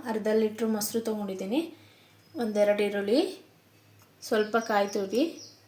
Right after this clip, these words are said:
ಸೌತೆಕಾಯಿ, ಕರಿಬೇವಿನ ಸೊಪ್ಪು, ಮತ್ತು ಒಂದೆರಡು ಎಸಳಷ್ಟು ಬೆಳ್ಳುಳ್ಳಿ, ಹುರಿದಿಟ್ಕೊಂಡಿರುವಂಥ ಕಡಲೆ ಬೀಜ, ಕೊತ್ತಂಬರಿ ಸೊಪ್ಪು, ಎಳ್ಳು,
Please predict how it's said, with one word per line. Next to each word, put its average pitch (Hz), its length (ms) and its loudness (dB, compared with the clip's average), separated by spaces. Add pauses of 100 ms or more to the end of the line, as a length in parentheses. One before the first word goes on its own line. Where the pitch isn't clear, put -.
(840)
ಸೌತೆಕಾಯಿ, 220 760 0 (1000)
ಕರಿಬೇವಿನ 208 480 -2
ಸೊಪ್ಪು, 220 380 -4 (300)
ಮತ್ತು 233 240 -2 (280)
ಒಂದೆರಡು 196 440 4
ಎಸಳಷ್ಟು 208 480 -2 (100)
ಬೆಳ್ಳುಳ್ಳಿ, 208 420 0 (400)
ಹುರಿದಿಟ್ಕೊಂಡಿರುವಂಥ 220 920 2 (100)
ಕಡಲೆ 196 320 -2
ಬೀಜ, 196 200 -4 (720)
ಕೊತ್ತಂಬರಿ 208 500 -4
ಸೊಪ್ಪು, 202 320 -2 (1400)
ಎಳ್ಳು, 220 320 6